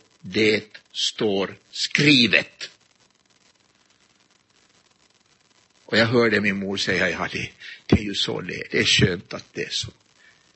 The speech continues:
Ja, det är verkligen skönt att det är så. Skulle jag ha stått där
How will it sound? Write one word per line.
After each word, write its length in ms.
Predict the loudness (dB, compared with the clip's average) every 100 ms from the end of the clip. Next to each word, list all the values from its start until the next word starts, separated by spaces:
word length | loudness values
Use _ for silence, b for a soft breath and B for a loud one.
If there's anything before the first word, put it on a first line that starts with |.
| _ _ _
Ja, 140 | -12 -10
det 100 | -8
är 40 |
verkligen 580 | -6 -6 -6 -8 -6 -4
skönt 480 | -2 -2 -6 -14 -20
att 180 | -20
det 120 | -18 -10
är 40 |
så. 200 | -8 -8 -16 _ _ b b b b b _
Skulle 360 | -4 0 4 4
jag 200 | 4 2
ha 100 | 0
stått 480 | -2 0 0 -2 -4
där 480 | -2 0 -2 -6